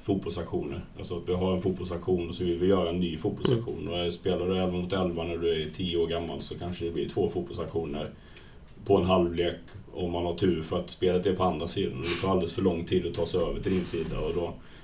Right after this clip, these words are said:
Speaker 1: då kanske man till och med söker sig över till andra sidan och så
Speaker 2: Mm.
Speaker 1: gör man allihopa det och så står vi föräldrar och säger så: "Varför är alla på den sidan?" Jo, men bollen är ju där. Klart man vill vara där,
Speaker 2: Mm.
Speaker 1: där bollen är. Så, så att, eh,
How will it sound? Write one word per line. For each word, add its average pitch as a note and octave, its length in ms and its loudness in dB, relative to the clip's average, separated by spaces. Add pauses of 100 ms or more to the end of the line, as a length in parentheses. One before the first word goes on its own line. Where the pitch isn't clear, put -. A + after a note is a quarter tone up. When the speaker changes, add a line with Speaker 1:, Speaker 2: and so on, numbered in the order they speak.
Speaker 1:
då F#2 60 -6
kanske G#2+ 260 4
man A2 140 6
till A2+ 180 10
och G#2+ 60 4
med G2 120 4
söker F#2+ 300 4
sig C3+ 120 8
över G2+ 180 8
till G2+ 100 4
andra F#2 240 4
sidan F#2 360 4
och B2 60 8
så A#2+ 140 8
Speaker 2:
Mm. G#2 40 4
Speaker 1:
gör F#2+ 180 6
man F#2+ 120 4
allihopa F#2+ 420 4
det F#2 140 4
och E2+ 60 0
så - 120 -10
står G2 160 -4
vi F2+ 180 4
föräldrar E2+ 480 -2
och F#2 60 0
säger E2+ 220 0
så: F#2 120 -2
"Varför F#2+ 320 2
är G2 40 4
alla F2+ 140 2
på G2+ 80 -2
den F2+ 180 0
sidan?" E2+ 340 0
Jo, B2 160 0
men G#2 140 -2
bollen F2 300 0
är - 40 2
ju - 60 0
där. - 180 -6 (420)
Klart G2+ 220 2
man G2 160 2
vill G2+ 140 4
vara F2+ 180 4
där, F2+ 260 0 (260)
Speaker 2:
Mm. B2+ 200 6 (200)
Speaker 1:
där F#2 100 -2
bollen F#2+ 340 4
är. - 100 -2
Så, - 180 -14
så - 160 -6
att, - 180 -6
eh, F#2+ 80 2